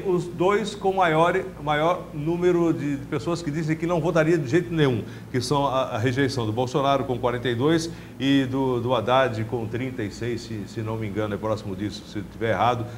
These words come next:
vocês me desculpem, vocês que estão aí anotando aí, eh, os índices de, de, de,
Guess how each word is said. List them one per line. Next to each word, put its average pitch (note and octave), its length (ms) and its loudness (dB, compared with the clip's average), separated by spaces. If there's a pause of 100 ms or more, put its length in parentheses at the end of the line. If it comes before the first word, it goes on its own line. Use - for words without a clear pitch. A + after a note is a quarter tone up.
(160)
vocês G2+ 260 -4
me G#2 120 -6
desculpem, G2+ 360 -4
vocês G2 360 -4
que A2+ 60 -14
estão G#2 140 -4
aí G#2 80 -2
anotando G2+ 520 -4
aí, G#2 200 2 (380)
eh, G#2 220 2
os G2 400 -4
índices G2+ 520 -6
de, G2 180 -6
de, F2+ 360 -8
de, E2+ 440 -6